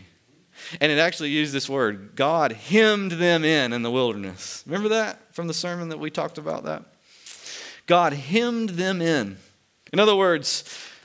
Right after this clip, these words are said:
I, I mean, if you just pulled out a map, maybe your Bible has a map in the back of Israel and Egypt and all the Middle East. There are a lot easier ways to get from Egypt to Israel than through the Red Sea. The Red Sea is huge.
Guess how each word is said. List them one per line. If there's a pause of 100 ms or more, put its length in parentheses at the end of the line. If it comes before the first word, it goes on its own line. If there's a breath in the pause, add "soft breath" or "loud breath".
(180)
I,
I
mean,
if
you
just
pulled
out
a
map,
maybe
your
Bible
has
a
map
in
the
back
of
Israel
and
Egypt
and
all
the
Middle
East. (1040 loud breath)
There
are
a
lot
easier
ways
to
get
from
Egypt
to
Israel
than
through
the
Red
Sea. (1000 soft breath)
The
Red
Sea
is
huge.